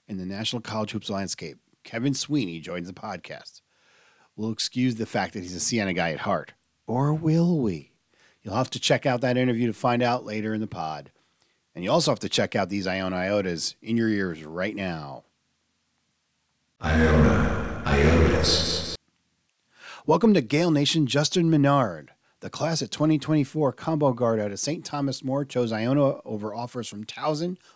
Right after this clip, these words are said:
Speaker 1: Albany, F D U, N J I T, Sacred Heart, and N C A and T, and interest from Pitt, LaSalle, Air Force, and Vermont. The six-three Menard is a s-, is a three-star guard on both E S P N and Rivals. He's a pass-first guard with a nice outside shot as well.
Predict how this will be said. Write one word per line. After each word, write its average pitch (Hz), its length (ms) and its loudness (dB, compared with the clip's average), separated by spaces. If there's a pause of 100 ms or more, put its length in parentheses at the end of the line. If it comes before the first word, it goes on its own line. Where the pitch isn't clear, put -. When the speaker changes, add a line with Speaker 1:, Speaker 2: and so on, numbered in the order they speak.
(100)
Speaker 1:
Albany, 151 500 0
F 131 140 -6
D 143 80 -2
U, 135 360 0
N 120 140 -2
J 117 220 2
I 110 100 2
T, 156 260 -4
Sacred 113 380 -6
Heart, 143 300 -6 (260)
and 107 140 -6
N 123 180 4
C 143 320 2
A 139 220 2
and 131 100 -2
T, 180 400 -4
and 117 240 -2
interest 190 500 -2
from 87 300 -12
Pitt, - 380 -4 (200)
LaSalle, 139 680 -2
Air 165 160 0
Force, 156 400 -8
and 135 140 -4
Vermont. 113 480 -4 (440)
The 98 80 -10
six-three 156 380 -2
Menard 135 400 2
is 110 100 -2
a 104 40 0
s-, - 320 0
is 104 120 -4
a 98 80 -4
three-star 127 760 -2
guard 110 340 0
on 98 80 -4
both 95 240 -6
E 135 160 -2
S 135 100 -4
P - 160 -12
N 113 100 -2
and 107 140 -6
Rivals. 151 480 -2 (340)
He's 98 200 -8
a 170 40 -6
pass-first 170 800 -2
guard 135 300 0
with 113 120 -2
a 107 60 -4
nice 135 340 -2
outside 87 400 -10
shot 104 280 -4
as 92 100 -10
well. 90 400 -4